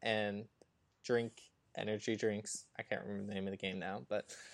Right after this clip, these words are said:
that game was pretty good. So they have the pedigree. I think they'll do a good job,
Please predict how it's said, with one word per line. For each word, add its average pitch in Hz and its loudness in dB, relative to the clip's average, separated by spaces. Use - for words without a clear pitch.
that 113 10
game 127 6
was 127 2
pretty 123 2
good. 117 4
So - 4
they 156 12
have 196 6
the - 6
pedigree. 120 6
I 123 6
think 160 2
they'll 131 8
do 123 6
a 110 4
good 113 6
job, 107 6